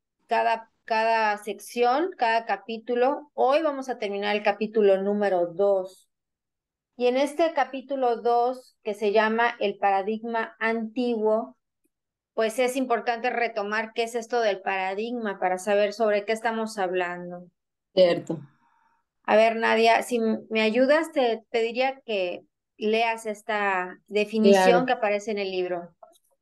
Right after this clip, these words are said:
Speaker 2: Claro que sí, y también recordarles que la persona que quiera leer puede levantar la mano virtual o ahí hacernos una seña para darle la palabra. Ahorita vamos a ver, eh, el paradigma antiguo, recapitulando.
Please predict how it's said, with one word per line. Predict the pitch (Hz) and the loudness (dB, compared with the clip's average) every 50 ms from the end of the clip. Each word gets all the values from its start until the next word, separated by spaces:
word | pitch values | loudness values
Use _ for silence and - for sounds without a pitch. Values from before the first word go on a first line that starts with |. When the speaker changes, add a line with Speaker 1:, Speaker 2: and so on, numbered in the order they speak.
| _ - | _ 2
Speaker 2:
Claro | 233 240 247 269 262 254 | 2 4 4 4 4 2
que | 262 220 | 2 2
sí, | - 240 240 - 202 | 2 0 -4 -4 -4
y | 185 | -2
también | 185 226 208 220 233 226 | 0 0 2 2 2 2
recordarles | 254 240 - 247 233 240 226 240 233 226 240 226 233 - | 0 2 0 2 0 0 0 0 0 0 -2 -4 -4 -4
que | 208 185 185 - | -4 -4 -4 -4
la | 180 185 185 185 | -4 -4 -4 -4
persona | 185 180 - 196 202 202 | -4 -6 -6 -6 -6 -6
que | - 196 180 | -6 -8 -2
quiera | - 196 196 202 208 | 2 4 4 4 6
leer | 214 214 208 202 - | 6 6 4 4 4
puede | - 196 190 190 | 4 4 4 4
levantar | 190 190 190 185 185 185 190 185 185 185 | 4 2 0 -2 -6 -6 -6 -6 -6 -6
la | 185 185 175 175 | -8 -14 -14 -10
mano | 180 190 202 214 214 208 | -10 -10 -8 -6 -2 -2
virtual | 196 180 180 _ - 202 208 226 262 277 - _ | -2 -2 -2 _ 2 4 4 4 2 0 -6 _
o | - 175 170 165 165 165 - _ _ _ - | -2 0 2 2 0 0 -6 _ _ _ -16
ahí | 165 160 160 165 175 185 190 185 175 | -12 -6 -4 -2 -2 2 4 4 4
hacernos | 165 - 196 185 190 208 202 - | 4 4 2 2 2 2 0 2
una | 214 208 202 | 2 2 2
seña | 208 - 214 208 208 220 247 247 | 2 2 2 4 4 4 2 2
para | 240 196 180 | 2 2 4
darle | 175 180 180 185 185 | 4 4 4 4 4
la | 180 180 180 | 4 2 2
palabra. | 180 170 160 156 151 151 - _ _ _ _ - _ _ _ _ _ _ _ _ _ | 0 0 2 0 0 -2 -4 _ _ _ _ -20 _ _ _ _ _ _ _ _ _
Ahorita | - 190 208 214 262 262 311 294 | 0 4 4 4 4 4 4 4
vamos | 294 285 294 285 - | 4 2 -2 -2 -2
a | 262 247 | -2 -2
ver, | 240 240 247 254 247 247 _ - | 0 0 -2 -2 -4 -6 _ -12
eh, | - 214 214 208 202 196 196 190 | -10 -8 -4 -2 -2 -2 -2 -4
el | 196 190 | -6 -4
paradigma | - 208 208 208 214 233 240 247 247 | -2 0 2 2 2 0 0 0 -2
antiguo, | 240 226 233 240 247 247 247 262 262 269 | -2 -4 -4 -4 -6 -2 2 4 4 4
recapitulando. | 262 247 - 208 185 190 - 190 - - 196 196 196 190 185 175 165 160 | 2 0 -4 -4 -6 -6 -8 -18 -10 -8 -6 -4 -4 -6 -6 -10 -14 -18